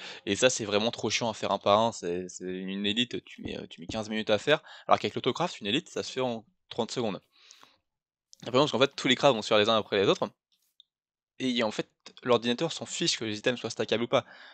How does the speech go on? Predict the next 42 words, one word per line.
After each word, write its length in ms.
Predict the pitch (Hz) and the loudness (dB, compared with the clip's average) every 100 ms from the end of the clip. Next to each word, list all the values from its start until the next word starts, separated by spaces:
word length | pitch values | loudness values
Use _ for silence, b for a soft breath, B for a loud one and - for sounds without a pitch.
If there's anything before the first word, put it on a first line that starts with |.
| B | B
C'est-à-dire 140 | - 104 | -6 -6
que 60 | |
si 60 | - | -4
c'est 40 | 110 | -2
une 180 | 101 | -2
tablette, 360 | 101 104 160 - 135 | 2 4 4 0 -14
ils 60 | 107 | -2
nous 80 | 98 | 2
auraient 160 | 98 | 2
six, 380 | - 170 - - _ - | 2 -2 -4 -8 _ 0
mais 80 | |
elles 60 | 110 | 0
sont 80 | 117 | 0
stackées 240 | 120 127 | -4 -2
au 20 | |
même 160 | 117 123 | -2 0
endroit 160 | 117 110 | 0 0
en 40 | |
fait. 220 | 110 - - - | -2 -16 -20 -18
L'ordinateur 560 | 107 104 - 110 139 | -10 -8 -6 -2 -2
s'en 100 | - | -4
contrefou. 440 | 98 - - 117 113 B B B B - | -14 -14 -12 -12 -12 B B B B -8
Et 80 | |
ça, 80 | 123 | -6
c'est 160 | - 104 | 0 2
vraiment 240 | 104 113 | 2 2
pratique. 360 | - - - - _ _ _ _ _ _ _ B B B B B - | 0 -8 -10 -20 _ _ _ _ _ _ _ B B B B B 10
Euh, 640 | 117 117 113 110 110 107 | 12 12 10 8 6 4
du 140 | 113 | -2
coup, 180 | 113 139 | -6 -2
voilà. 220 | 113 101 262 | 4 4 2
Donc 180 | 101 117 | -8 -2
on 60 | |
va 60 | 104 | -2
fa-, 100 | - | 0
on 120 | 117 | 0
va 120 | 113 | 0
faire 200 | 123 - | -2 -8
ça 120 | - 120 | -2 -2
en 80 | |
deuxième 160 | 113 147 | 0 0
partie. 280 | 131 - | -2 -4